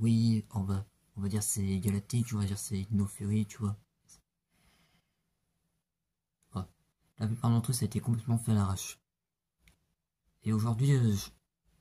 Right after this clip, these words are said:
je suis venu vous expliquer que, que, que concernant, euh, mes O C, qu'ils soient humains, cétacés ou encore How to Train Your Dragons,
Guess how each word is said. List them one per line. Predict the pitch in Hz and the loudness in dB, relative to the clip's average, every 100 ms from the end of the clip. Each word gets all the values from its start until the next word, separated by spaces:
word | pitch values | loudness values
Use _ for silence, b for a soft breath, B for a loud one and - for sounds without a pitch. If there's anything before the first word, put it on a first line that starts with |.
| _ _ _ _ | _ _ _ _
je | - | -2
suis | 110 | 2
venu | 113 | 4
vous | 110 107 | 4 2
expliquer | 104 - 117 - 120 | -2 -8 -8 -4 -4
que, | - 101 95 104 _ _ _ _ _ _ _ _ _ _ _ _ - | 2 2 2 -2 _ _ _ _ _ _ _ _ _ _ _ _ -4
que, | 104 101 98 - _ _ _ _ _ _ _ _ _ _ _ _ _ _ _ | 0 2 0 -6 _ _ _ _ _ _ _ _ _ _ _ _ _ _ _
que | - - | -16 -12
concernant, | - 120 117 117 117 117 107 | -4 -4 0 2 4 4 2
euh, | 101 _ _ _ _ | 0 _ _ _ _
mes | 107 98 | -2 0
O | 107 | 0
C, | - 120 - _ - | 2 0 -2 _ -10
qu'ils | 104 | -2
soient | - 104 98 - - | -2 0 -2 -4 -4
humains, | 110 113 113 107 | 0 2 0 -2
cétacés | - - - 110 - 117 113 95 _ _ _ - | -10 -8 -2 -2 0 2 2 2 _ _ _ -8
ou | 101 | -6
encore | 101 - 113 98 - | -4 0 0 0 -6
How | 113 | -8
to | - 110 | -8 -2
Train | 117 107 | 2 2
Your | 104 | 2
Dragons, | 101 98 107 | 0 2 2